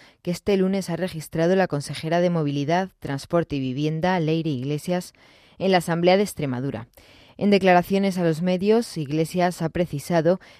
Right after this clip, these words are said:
que el impuesto a las viviendas vacías se aplicará a las personas jurídicas, sociedades y fondos de inversión que tengan más de cinco inmuebles despreocupados durante un periodo de tiempo acumulado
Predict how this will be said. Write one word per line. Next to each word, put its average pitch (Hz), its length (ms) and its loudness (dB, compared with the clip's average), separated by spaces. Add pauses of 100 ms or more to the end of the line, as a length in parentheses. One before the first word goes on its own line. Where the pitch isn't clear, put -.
(120)
que 202 80 -2
el 190 80 2
impuesto 214 340 0
a 214 40 2
las 196 140 2
viviendas 185 480 0
vacías 196 460 0
se 175 120 -6
aplicará 156 520 -2
a 190 60 2
las 156 180 0
personas 180 420 -4
jurídicas, 175 720 -2 (240)
sociedades 170 800 0
y 185 140 -2
fondos 165 400 0
de 208 80 0
inversión 156 500 0 (320)
que 156 140 -2
tengan 202 280 4
más 185 220 2
de 180 80 0
cinco 202 380 0
inmuebles 180 460 2
despreocupados 165 800 -2
durante 143 520 -4
un 214 180 0
periodo 143 360 0
de 131 160 -2
tiempo 156 320 -4
acumulado 165 580 2